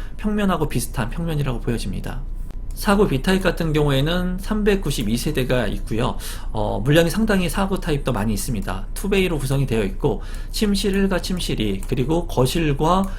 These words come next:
욕실로 이제 구성이 되어 있는데요. 주방 같은 경우에 마통풍이 가능한 구성이고요. 그리고 침실 일에는 드레스룸이 있습니다. 그렇기 때문에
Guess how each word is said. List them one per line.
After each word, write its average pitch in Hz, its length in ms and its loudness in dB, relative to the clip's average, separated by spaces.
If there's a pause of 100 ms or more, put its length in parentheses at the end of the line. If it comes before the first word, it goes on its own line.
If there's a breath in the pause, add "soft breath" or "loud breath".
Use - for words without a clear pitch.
(140 loud breath)
욕실로 123 760 4
이제 - 160 -2
구성이 131 340 2
되어 123 160 2
있는데요. 107 480 0 (380 loud breath)
주방 180 260 4
같은 190 220 4
경우에 160 260 2
마통풍이 170 640 0
가능한 139 460 2
구성이고요. 120 920 0
그리고 131 440 0 (260 loud breath)
침실 196 380 0
일에는 160 480 0
드레스룸이 147 640 2
있습니다. 98 540 -2
그렇기 135 280 0
때문에 127 380 0